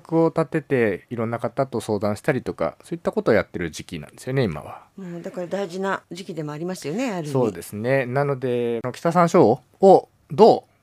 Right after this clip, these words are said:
Speaker 1: う守っていかなきゃいけないのかとか、今どういう状況なのかっていうの話を少しできればなと思ってます。で、皆さんにも何回もお話ししてるような話なんですけど、北山椒を道路を作ったり、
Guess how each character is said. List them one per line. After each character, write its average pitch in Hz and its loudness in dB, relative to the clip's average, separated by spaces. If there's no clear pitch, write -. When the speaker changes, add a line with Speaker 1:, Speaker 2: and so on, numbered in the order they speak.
Speaker 1:
う - -2
守 139 0
っ 135 -4
て 131 -4
い 117 0
か 120 4
な 120 0
き 113 -4
ゃ 110 -4
い 107 -4
け 120 -4
な 110 2
い 107 2
の 101 -6
か - -10
と 107 -6
か、 92 0
今 135 4
ど 123 4
う 139 8
い 165 6
う - 0
状 170 4
況 175 -2
な 185 0
の 175 0
か 170 0
っ 170 -4
て 165 -6
い - -4
う - -
の 113 -4
話 123 -6
を 139 0
少 - -6
し 85 -8
で 110 -8
き 101 -6
れ 90 -2
ば 80 -4
な 98 -4
と - -18
思 71 -14
っ - -18
て - -20
ま - -20
す。 - -20
で、 196 -4
皆 208 0
さ 233 2
ん 208 0
に 180 0
も 160 0
何 175 0
回 233 2
も 156 2
お 120 -2
話 135 0
し 139 -4
し - -10
て 202 0
る 165 2
よ 135 2
う - 0
な - 0
話 131 2
な 135 4
ん 104 0
で 95 -4
す - -12
け 135 -4
ど、 143 4
北 - -6
山 226 4
椒 233 2
を 131 4
道 151 4
路 139 6
を 104 0
作 - -2
っ 113 -2
た 107 4
り、 107 2